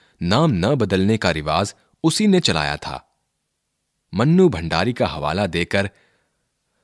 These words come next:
हमसे पूछा भी जाता था कि आप लोग इतनी पोंगापंथी, घर घुस्सू क्यों हो?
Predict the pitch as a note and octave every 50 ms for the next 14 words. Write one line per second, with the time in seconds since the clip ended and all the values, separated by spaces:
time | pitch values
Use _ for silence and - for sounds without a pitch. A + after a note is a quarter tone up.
0 | _ - D#3+ F#3 F#3+ - - G#3 - - B2 A#2+ - E3+ F3+ D#3 C3+ E3+ D#3 D3+
1 | C3 G2+ - E2+ D#2 - - C#2+ B1 - _ _ _ _ _ _ _ _ _ -
2 | - G#2 F2+ D#2 D#2+ F#2+ - F2+ F2+ F#2 G#2 A#2 - - _ _ _ - - C#3
3 | - - F3 F3 D#3+ - - G#2+ A2+ A#2+ A#2+ B2+ A#2+ G2+ G#2 G2 G2 - - -
4 | G2 G2+ A2 - _ _ _ _ _ _ - F#2+ F#2+ A2 C3 C3 G2 F#2 F2+ -
5 | - - D3+ D3 - D#3+ F#3 F#3 A#2+ A2+ F#2 - - _